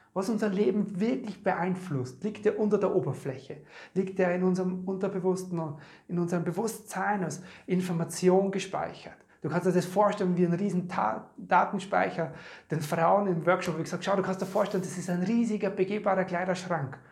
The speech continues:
Und da liegen schon so viel alte Klamotten drin, von x Generationen vor dir, von x Inkarnationen von dir, von,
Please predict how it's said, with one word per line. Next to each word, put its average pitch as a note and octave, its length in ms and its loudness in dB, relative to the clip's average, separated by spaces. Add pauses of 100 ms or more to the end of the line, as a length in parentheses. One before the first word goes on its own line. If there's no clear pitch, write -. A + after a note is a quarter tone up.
(520)
Und E3+ 100 -4
da F#3+ 60 6
liegen F#3 200 2
schon G#3 140 -2
so A3 180 2
viel A3 440 0 (280)
alte F#3+ 280 2
Klamotten F#3+ 500 2
drin, G3 300 0
von E3 380 -2
x - 220 -4
Generationen F#3+ 680 2
vor F#3 300 2
dir, F#3+ 220 0
von F3 320 0 (140)
x - 280 -10
Inkarnationen F#3+ 1040 0
von F#3 360 2
dir, F#3 340 -2 (320)
von, F3 460 4